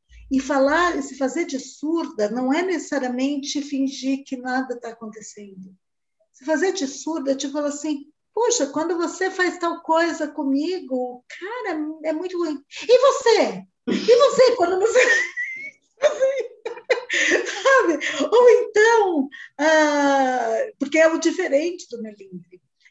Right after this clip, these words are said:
E me vem uma coisa que uma das vezes, num dos cursos de psicologia que eu fiz, que ele falava assim, quando alguém se arma,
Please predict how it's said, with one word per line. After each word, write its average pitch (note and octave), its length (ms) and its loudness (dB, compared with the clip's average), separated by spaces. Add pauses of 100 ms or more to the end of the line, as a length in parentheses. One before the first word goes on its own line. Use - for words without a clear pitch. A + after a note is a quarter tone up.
E D4 100 0
me F4+ 160 0
vem D#4+ 340 0
uma C4+ 280 -2
coisa C4+ 340 6
que C4 100 -12
uma B3+ 160 -6
das A#3+ 260 -4
vezes, B3+ 380 0
num B3 240 -10
dos - 200 -20
cursos G#3+ 600 -10
de G#3 120 -16
psicologia G#3+ 880 -4
que - 100 -10
eu G#3 100 -4
fiz, B3 440 -8 (800)
que - 100 -12
ele C4 120 2
falava C4+ 360 0
assim, C4 380 -8
quando C#4+ 240 0
alguém C4+ 460 0
se - 260 -6
arma, A3+ 720 -6